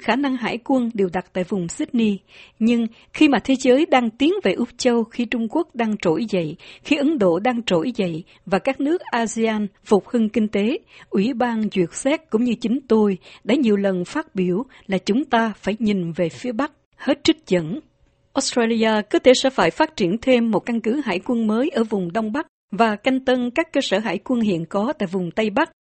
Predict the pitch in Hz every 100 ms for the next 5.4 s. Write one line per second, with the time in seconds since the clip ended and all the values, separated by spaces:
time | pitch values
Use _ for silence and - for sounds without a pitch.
0 | - 302 277 208 226 214 190 240 277 262
1 | 269 247 226 190 175 170 170 220 214 170
2 | - 220 220 302 349 - - - 220 220
3 | 220 208 196 180 214 359 214 190 165 185
4 | 277 202 180 - 208 285 185 175 233 254
5 | 220 233 233